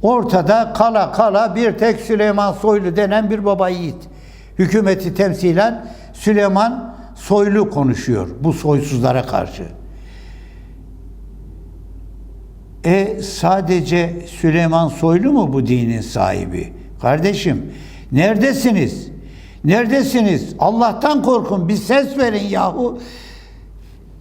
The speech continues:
Önümüzdeki cuma geliyor, hiç olmazsa Türkiye'deki bu kadar camide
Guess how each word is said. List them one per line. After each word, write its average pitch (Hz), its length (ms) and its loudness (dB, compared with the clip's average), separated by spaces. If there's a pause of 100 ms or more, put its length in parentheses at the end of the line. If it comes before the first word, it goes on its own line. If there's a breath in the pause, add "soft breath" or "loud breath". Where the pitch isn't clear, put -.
(400)
Önümüzdeki 233 640 4
cuma 240 300 2
geliyor, 240 460 2
hiç 240 340 2
olmazsa 196 800 0 (680)
Türkiye'deki 233 720 2
bu 262 80 2
kadar 214 380 2
camide 175 560 0